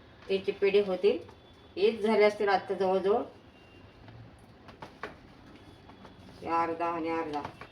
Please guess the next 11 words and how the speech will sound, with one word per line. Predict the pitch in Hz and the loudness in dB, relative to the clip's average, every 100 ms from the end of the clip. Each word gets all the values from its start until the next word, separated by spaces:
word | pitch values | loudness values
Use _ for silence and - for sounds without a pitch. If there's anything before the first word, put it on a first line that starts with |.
| - - - - - - - | -20 -20 -20 -20 -20 -8 4
पाऊण | 208 226 233 | 6 6 2
किलोच्या | 226 220 226 220 214 - - 214 | 4 8 8 6 0 -14 -4 0
दरम्यान | 208 208 208 | 4 6 6
झाले | 202 185 | 6 2
असतील. | 165 160 151 | -2 -6 0
हे | 196 | 0
पावशेर | - 226 233 285 302 - - - - - | 6 6 6 2 2 -2 -18 -20 -20 -6
आणि | 175 | -2
हे | 190 208 | 4 6
अर्धा | 214 190 175 | 8 6 4
किलो, | - 156 | 0 -4